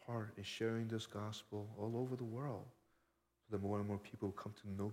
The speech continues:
Christ and worship you with us for all eternity.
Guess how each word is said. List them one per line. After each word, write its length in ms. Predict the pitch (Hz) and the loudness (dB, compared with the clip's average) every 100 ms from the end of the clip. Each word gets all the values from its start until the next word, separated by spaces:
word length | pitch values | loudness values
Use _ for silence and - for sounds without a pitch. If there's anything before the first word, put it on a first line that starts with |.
| 104 | -4
Christ 160 | 120 - - - _ _ _ _ _ - | -14 -14 -18 -20 _ _ _ _ _ -6
and 200 | 95 92 | -4 0
worship 400 | 95 107 - 104 92 | 2 2 0 -6 -8
you 160 | 98 98 104 _ | -12 -12 -18 _
with 180 | 98 98 | -12 -12
us 120 | - - - - _ _ _ _ | -14 -20 -20 -20 _ _ _ _
for 80 | 98 | -4
all 180 | - 98 | 0 2
eternity. 340 | 98 - 98 | 0 -4 -8